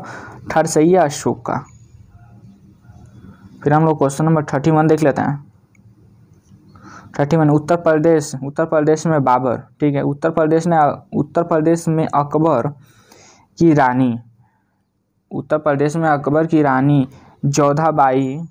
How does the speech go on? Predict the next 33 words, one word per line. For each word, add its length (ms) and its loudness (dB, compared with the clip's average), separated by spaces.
का 160 0
महल 460 -2
कहाँ 240 0
पर 200 0
स्थित 300 -4
है? 60 -2
फतेहपुर 420 -2
सीकरी 340 -2
में 120 2
है 120 2
कि 60 0
फिरोजाबाद 600 2
में 100 0
है 80 -2
कि 80 -2
आगराबाद 420 0
में 180 -4
है 80 -4
कि 160 -4
अकबर, 500 0
अकबराबाद 580 0
में 140 -10
है? 100 -16
तो 60 -10
इसमें 240 -10
क्या 100 -2
रहेगा? 260 -2
इसमें 260 -6
ऑप्शन 220 -6
नंबर 240 -6
हम 80 -4
लोग 160 -4
का, 100 0